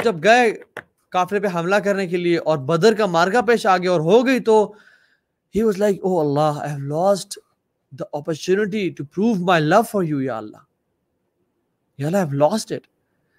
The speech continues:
مجھے ایک اتنا بڑا موقع ملا تھا کہ میں اپنے وعدے کو، اپنی محبت کو، جو میں تیرے ساتھ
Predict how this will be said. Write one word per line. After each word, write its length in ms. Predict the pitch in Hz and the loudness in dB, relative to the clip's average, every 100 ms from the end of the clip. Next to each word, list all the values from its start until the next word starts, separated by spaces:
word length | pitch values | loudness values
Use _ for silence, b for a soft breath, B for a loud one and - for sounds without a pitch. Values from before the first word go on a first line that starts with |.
| _ - | _ -4
مجھے 240 | 156 160 | 0 0
ایک 360 | - 233 247 - | 4 4 4 2
اتنا 260 | 202 254 | -2 0
بڑا 400 | 233 220 226 208 - - | 2 4 4 4 2 -4
موقع 320 | 156 180 262 | 0 2 4
ملا 200 | 262 247 | 4 4
تھا 140 | 220 | 4
کہ 100 | 226 | 2
میں 120 | 220 214 | 2 2
اپنے 320 | 214 214 208 | 0 -4 -2
وعدے 360 | 151 156 175 | 2 2 2
کو، 160 | 190 202 | 0 -2
اپنی 220 | 196 202 | -2 -6
محبت 460 | 180 156 156 220 208 | -6 -6 -2 -2 0
کو، 280 | 202 170 - b b b - | 0 0 -4 b b b -4
جو 80 | |
میں 100 | 175 | -2
تیرے 260 | 190 196 214 | 0 2 2
ساتھ 220 | 214 196 | 4 2